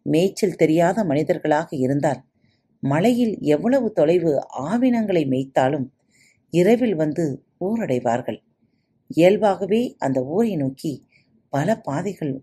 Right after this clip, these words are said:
உருவாகி விடுகின்றன. ஆனால் அங்கு அதற்கும் வழியில்லை" என்றான்.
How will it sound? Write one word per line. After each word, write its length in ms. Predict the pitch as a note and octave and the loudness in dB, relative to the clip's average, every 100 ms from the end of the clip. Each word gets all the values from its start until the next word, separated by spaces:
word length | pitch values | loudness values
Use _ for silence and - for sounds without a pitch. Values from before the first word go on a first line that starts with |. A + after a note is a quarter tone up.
| - | -6
உருவாகி 520 | F3+ A3+ A#3 G3 D3 | -2 0 2 0 0
விடுகின்றன. 480 | B2+ B2+ B2+ A#2 A#2 - _ _ _ _ _ | -2 0 0 -2 -6 -10 _ _ _ _ _
ஆனால் 460 | C3 F3 F#3 C#3 | -4 -2 0 -2
அங்கு 280 | - E3+ E3 | -4 -6 -4
அதற்கும் 720 | - D#3+ G#3+ C4 - B3+ A3+ - | 0 2 2 0 -2 -2 -2 2
வழியில்லை" 640 | C#3 E3 D#3+ D3 D3+ C#3 | 2 4 0 0 -2 -4
என்றான். 480 | A#2+ A2 - A2+ | -10 -10 -8 -10